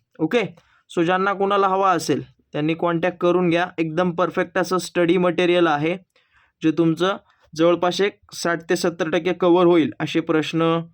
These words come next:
असे एमसीक्यूज त्या ठिकाणी आहेत. हा माझा नंबर आहे. तर पाहूयात पहिला प्रश्न,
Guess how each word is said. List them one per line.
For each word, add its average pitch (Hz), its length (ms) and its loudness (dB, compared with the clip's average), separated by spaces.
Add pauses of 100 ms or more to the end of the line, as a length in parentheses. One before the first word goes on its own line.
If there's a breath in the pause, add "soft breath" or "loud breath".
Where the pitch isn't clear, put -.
(420 soft breath)
असे 151 240 0
एमसीक्यूज 160 760 0
त्या 156 100 0
ठिकाणी 135 360 -2
आहेत. 113 340 -4 (220)
हा 143 60 -2
माझा 143 240 -2
नंबर 123 260 -2
आहे. 113 300 -4 (760 soft breath)
तर 196 120 0
पाहूयात 202 280 0
पहिला 220 300 -2
प्रश्न, 208 360 -4